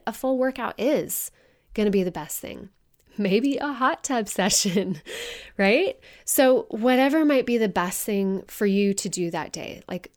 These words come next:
plan to do that, okay? So that's the first thing I want you to do, is just take it one day at a time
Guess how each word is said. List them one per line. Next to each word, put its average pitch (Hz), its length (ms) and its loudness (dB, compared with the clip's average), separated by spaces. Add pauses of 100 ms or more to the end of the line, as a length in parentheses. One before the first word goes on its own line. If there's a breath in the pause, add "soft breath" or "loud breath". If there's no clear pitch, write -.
(100)
plan 202 600 -4
to - 120 -12
do 170 120 -4
that, - 260 -10
okay? 214 240 -4
So 233 180 0
that's 262 360 -2
the 294 100 -2
first 226 240 -4
thing 202 160 -2
I 180 40 0
want 170 260 -6
you 170 60 -8
to 170 100 -6
do, 160 160 -8
is 180 200 -10
just - 160 -8
take 180 200 -8
it - 120 -12
one 170 320 -6
day 240 140 0
at 294 80 -2
a 320 80 -2
time 214 540 -6